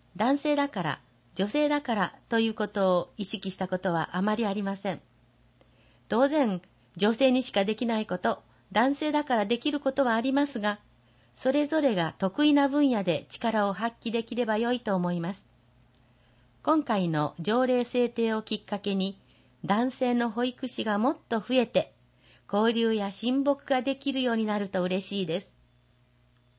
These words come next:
保育士の天野博樹さんが園児と笑顔で接している写真です。もう一つのインタビューです。松本孝子さん、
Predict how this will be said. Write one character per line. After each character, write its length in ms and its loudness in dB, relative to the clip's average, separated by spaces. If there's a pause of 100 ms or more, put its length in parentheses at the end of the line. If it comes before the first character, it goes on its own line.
(640)
保 140 0
育 200 -4
士 180 -4
の 280 0
天 240 2
野 140 0
博 180 2
樹 100 -10
さ 160 -2
ん 120 -2
が 160 -4 (440)
園 240 2
児 140 -10
と 280 0
笑 140 0
顔 240 2
で 100 -2
接 220 -4
し 100 -12
て 240 0
い 20 0
る 80 -2
写 180 -6
真 280 -4
で 140 0
す。 160 -14 (1200)
も 160 4
う 20 0
一 220 2
つ 120 -4
の 160 2
イ 60 0
ン 100 0
タ 140 0
ビ 120 -2
ュ 40 0
ー 20 -2
で 140 -2
す。 140 -14 (1400)
松 320 -2
本 460 2
孝 320 -4
子 160 -2
さ 220 -6
ん、 120 -8